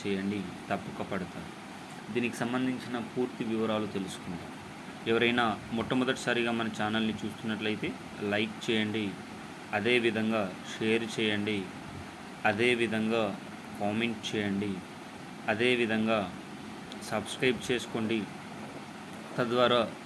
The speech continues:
బెల్ ఐకాన్ ఆన్లో పెట్టుకోండి. తద్వారా తెలంగాణ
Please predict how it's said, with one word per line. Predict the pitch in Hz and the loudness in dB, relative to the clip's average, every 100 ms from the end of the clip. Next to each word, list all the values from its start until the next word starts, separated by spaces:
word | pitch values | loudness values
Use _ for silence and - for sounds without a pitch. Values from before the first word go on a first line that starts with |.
| 104 | 2
బెల్ | 123 123 123 | 6 8 6
ఐకాన్ | 113 120 104 - | 4 0 0 -2
ఆన్లో | 110 110 104 | 0 2 0
పెట్టుకోండి. | 95 - 101 92 - - - - - - - | -4 -6 -4 -4 -6 -10 -12 -12 -12 -10 -2
తద్వారా | 123 117 123 120 117 95 - - - - - - - - - - - | 0 6 6 8 6 2 -8 -12 -12 -12 -12 -12 -12 -12 -12 -12 -2
తెలంగాణ | 120 127 131 131 | 4 6 6 6